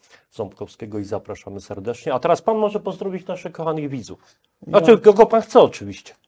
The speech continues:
Speaker 2: Ja pozdrawiam szy-, tradycyjnie, tak jak już, bo już mogę tak powiedzieć, że tradycyjnie,
Speaker 1: Tradycyjnie,
Speaker 2: bo,
Speaker 1: tak.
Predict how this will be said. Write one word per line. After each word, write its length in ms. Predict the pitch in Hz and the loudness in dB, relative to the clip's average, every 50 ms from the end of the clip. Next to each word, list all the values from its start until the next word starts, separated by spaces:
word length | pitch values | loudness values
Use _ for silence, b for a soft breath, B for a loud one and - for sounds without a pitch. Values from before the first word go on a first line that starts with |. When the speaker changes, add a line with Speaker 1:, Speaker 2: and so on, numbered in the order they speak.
| _ _ | _ _
Speaker 2:
Ja 120 | - 247 | -8 -6
pozdrawiam 480 | 226 - 196 165 160 175 165 160 165 156 | -4 -4 -4 0 0 0 2 2 0 -2
szy-, 260 | 135 - - 165 - | -2 -6 -10 -10 -10
tradycyjnie, 640 | 131 - 160 160 143 143 139 143 - 175 175 156 135 | -6 -4 -4 -2 -2 -4 -6 -6 -6 -6 -4 -4 -4
tak 160 | 131 - 139 131 | -4 -6 -6 -6
jak 180 | 131 123 120 | -6 -6 -6
już, 240 | 131 123 120 - - | -8 -8 -8 -8 -6
bo 100 | 127 143 | -4 -4
już 80 | 147 127 | -2 -2
mogę 220 | 151 151 135 123 | -2 -2 -2 -2
tak 160 | 113 127 117 | -4 -4 -6
powiedzieć, 240 | - 127 127 131 123 | -6 -8 -8 -6 -6
że 100 | 117 123 | -8 -8
tradycyjnie, 520 | 120 123 127 123 123 113 107 - 135 156 156 | -6 -6 -6 -6 -6 -10 -10 -4 0 2 2
Speaker 1:
Tradycyjnie, 460 | 160 180 - - 233 202 123 104 104 | 2 0 -2 -2 -2 -2 -2 -2 -4
Speaker 2:
bo, 60 | 202 | -6
Speaker 1:
tak. 160 | 175 160 113 | -6 -10 -10